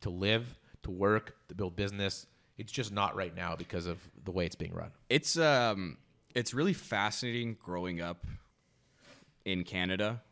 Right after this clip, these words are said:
Speaker 2: um, and, you know, being, being in such, um, such a multicultural, diverse country where, um,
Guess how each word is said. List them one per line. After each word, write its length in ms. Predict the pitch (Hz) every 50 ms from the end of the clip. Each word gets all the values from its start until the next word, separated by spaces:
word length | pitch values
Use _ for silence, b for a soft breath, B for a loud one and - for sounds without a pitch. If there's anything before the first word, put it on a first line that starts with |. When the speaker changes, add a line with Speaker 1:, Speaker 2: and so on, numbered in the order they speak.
| - _ -
Speaker 2:
um, 580 | 90 90 87 87 87 85 85 85 82 80 80 - _ -
and, 440 | 95 90 87 87 85 82 82 - - - - - _ _ _ _ _ _ _ _ _ _ _ _
you 100 | - 95
know, 80 | 92 90
being, 300 | 92 123 123 127 131 - 117
being 200 | 110 127 127 123
in 140 | 120 117 107
such, 300 | - - 113 104 - -
um, 480 | 104 95 92 87 85 85 80 78 71 - _ _ _ _ _ _ _ _ _ _ _ _ -
such 200 | - - 110 -
a 40 | 98
multicultural, 800 | 92 95 101 98 - 101 90 - 95 98 92 - 107 95 92 87
diverse 320 | 95 87 80 87 90 90 -
country 400 | - 95 90 87 - 107 101 101
where, 460 | 95 87 87 87 85 82 82 82 b b b b b b b b _ -
um, 600 | 87 87 85 85 85 82 80 80 73 69 71 67